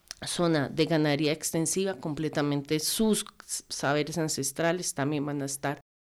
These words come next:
completamente afectados. Entonces, va a haber un pe-, una pérdida de conocimiento a nivel local o comunitario que no tiene cómo, eh, recuperarse a, eh, al futuro,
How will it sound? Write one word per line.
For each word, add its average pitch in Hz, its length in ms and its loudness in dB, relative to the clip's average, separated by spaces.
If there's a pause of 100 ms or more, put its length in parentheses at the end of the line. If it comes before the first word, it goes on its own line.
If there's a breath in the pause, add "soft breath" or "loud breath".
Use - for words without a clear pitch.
(340)
completamente 135 840 -2
afectados. - 720 -6
Entonces, 160 480 -4 (340)
va 175 60 4
a - 40 6
haber 185 140 6
un 196 160 2
pe-, 190 280 2
una 190 200 2
pérdida 185 400 4
de 185 60 -12
conocimiento 196 920 2
a 160 140 -2
nivel 147 380 2
local 190 460 2 (320 loud breath)
o 202 220 4
comunitario 208 840 4
que 175 320 2
no 208 340 4
tiene 208 600 4
cómo, 190 520 4 (260)
eh, 170 400 4
recuperarse 165 1000 2 (160)
a, 147 260 2
eh, 143 560 -2
al 151 140 -2
futuro, 165 420 2